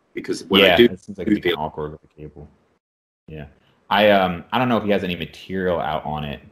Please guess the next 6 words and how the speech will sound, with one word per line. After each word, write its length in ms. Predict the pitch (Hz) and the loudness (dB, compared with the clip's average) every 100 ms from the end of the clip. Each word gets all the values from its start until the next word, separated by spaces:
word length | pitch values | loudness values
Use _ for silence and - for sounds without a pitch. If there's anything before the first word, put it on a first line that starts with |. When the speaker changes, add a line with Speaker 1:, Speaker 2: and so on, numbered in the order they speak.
| _ | _
Speaker 2:
but 280 | 85 76 82 | -2 -2 -4
I 80 | |
know 180 | 87 87 | -4 -4
Greg 300 | 80 - 85 | -4 -2 -2
Nuckols 720 | 82 80 - 80 76 - - _ _ - | 0 -4 -4 -6 -6 -8 -18 _ _ -4
feels 460 | 82 78 71 - | -2 -2 -4 -14